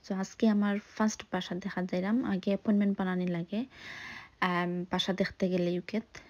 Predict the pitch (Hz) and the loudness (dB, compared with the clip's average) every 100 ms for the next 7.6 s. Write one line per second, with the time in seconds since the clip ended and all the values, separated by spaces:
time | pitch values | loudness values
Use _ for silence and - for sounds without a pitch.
0 | - - 185 175 175 175 180 180 180 180 | -18 -6 -4 0 0 0 0 -2 -2 -4
1 | 196 185 196 185 185 - 190 190 - 180 | -4 -4 -2 -2 -2 -2 -2 -2 -2 -4
2 | 220 233 240 226 185 180 180 185 - _ | -2 0 0 0 0 0 0 -4 -10 _
3 | - 185 - 214 - 220 - 196 226 202 | -6 -6 -4 -6 -2 -2 -2 -4 -2 -4
4 | - 202 190 190 208 190 190 196 190 185 | -2 -4 -2 -2 0 0 0 -2 -4 -6
5 | - 196 180 - 196 170 - _ - 196 | 0 2 2 -2 -2 -2 -6 _ 0 2
6 | 175 165 202 - 190 185 170 - - - | 2 -2 -8 -2 0 2 2 -2 -6 -14
7 | - - - - - | -16 -16 -18 -18 -4